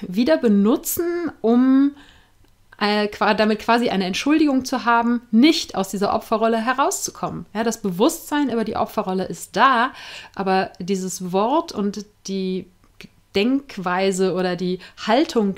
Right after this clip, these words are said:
dahinter wird weiter als Entschuldigung dafür genommen, nicht aus der Opferrolle herauszukommen. Und das hat einfach nur was damit zu tun, dass wenn du für dich selber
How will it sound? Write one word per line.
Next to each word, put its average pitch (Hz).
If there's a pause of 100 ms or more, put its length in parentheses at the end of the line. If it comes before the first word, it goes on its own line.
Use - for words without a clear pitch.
dahinter 185 (420)
wird 196
weiter 226
als 202
Entschuldigung 226
dafür 208
genommen, 196
nicht 214
aus -
der -
Opferrolle 170
herauszukommen. - (760)
Und 208 (1300)
das 214
hat 285
einfach 277
nur 277
was 247
damit 208
zu 220
tun, 349
dass 208
wenn 185
du 220
für 220
dich 185
selber 262